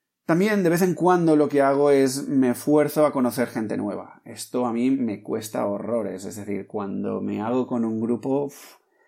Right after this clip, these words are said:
soltarlo y, y experimentar con gente nueva, la verdad es que me cuesta. Entonces, bueno, me cuesta, pero me voy forzando, ¿sí?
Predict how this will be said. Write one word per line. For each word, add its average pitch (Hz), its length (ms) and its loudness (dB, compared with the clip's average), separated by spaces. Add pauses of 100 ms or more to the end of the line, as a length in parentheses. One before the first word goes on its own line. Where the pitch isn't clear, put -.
(220)
soltarlo 127 720 4
y, 120 60 4
y 113 480 2
experimentar 110 720 0
con 110 160 -2
gente 117 320 -2
nueva, 131 360 2
la 113 120 2
verdad 110 180 -2
es - 80 -12
que 110 100 -8
me - 140 -8
cuesta. - 400 -16
Entonces, - 560 -8
bueno, 95 360 -6 (140)
me - 220 -14
cuesta, 156 680 -4
pero 151 320 -2
me 151 140 -2
voy 143 160 2
forzando, 104 760 -6
¿sí? 196 360 -8